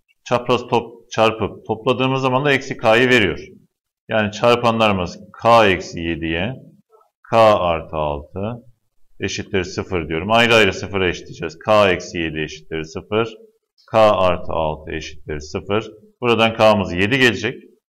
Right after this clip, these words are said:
Şuraya yazıyorum. K'mız yedi geldi birinciden, ötekinden de eksi altı. K değerlerini bulduk. Birisi yedi, öteki eksi altı. Tabii k'yı aramıyoruz biz. X'i arıyoruz.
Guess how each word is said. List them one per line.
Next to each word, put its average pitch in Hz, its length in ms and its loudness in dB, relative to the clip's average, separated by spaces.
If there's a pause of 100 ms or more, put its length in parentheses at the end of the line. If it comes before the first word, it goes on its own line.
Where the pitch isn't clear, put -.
(260)
Şuraya 110 380 0
yazıyorum. 101 480 0 (600)
K'mız 101 540 2 (140)
yedi 107 280 0
geldi 92 340 2
birinciden, 107 460 -2
ötekinden 101 460 -4
de 120 40 -2
eksi 104 260 -2
altı. 73 180 -8 (1800)
K 143 240 6
değerlerini 135 500 4
bulduk. 107 300 0
Birisi 117 300 -2
yedi, 107 180 0
öteki 127 360 0
eksi 120 220 -2
altı. 110 160 0 (100)
Tabii 123 200 -4
k'yı 127 360 6
aramıyoruz 123 560 2
biz. 76 240 -20
X'i - 260 -2
arıyoruz. 90 380 0